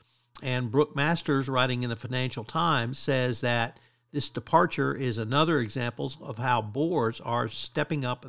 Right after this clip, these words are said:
their scrutiny of, uh, C E Os.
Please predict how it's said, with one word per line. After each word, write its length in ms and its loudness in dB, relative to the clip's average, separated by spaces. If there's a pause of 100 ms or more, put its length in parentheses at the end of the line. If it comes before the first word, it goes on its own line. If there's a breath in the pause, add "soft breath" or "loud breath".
their 220 2
scrutiny 640 -4 (600 soft breath)
of, 640 0
uh, 220 -6 (120)
C 400 -2
E 60 0
Os. 400 -4